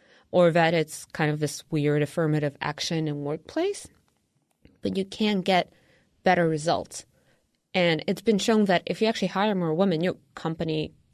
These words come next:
gets better numbers, it gets better efficient, it gets just way ahead. So honestly, in the end, everyone wins.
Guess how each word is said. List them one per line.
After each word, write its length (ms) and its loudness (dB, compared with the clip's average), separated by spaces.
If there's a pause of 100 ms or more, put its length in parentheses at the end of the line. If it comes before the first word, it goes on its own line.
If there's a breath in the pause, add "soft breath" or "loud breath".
gets 220 -4
better 280 -4
numbers, 440 -4
it 100 -10
gets 240 -10
better 640 -6 (200)
efficient, 680 -6
it 100 -10
gets 320 -4
just 300 -8 (800 soft breath)
way 240 4
ahead. 500 -2 (440)
So 360 2 (460)
honestly, 380 4
in 100 8
the 220 4
end, 460 0
everyone 540 2
wins. 520 -6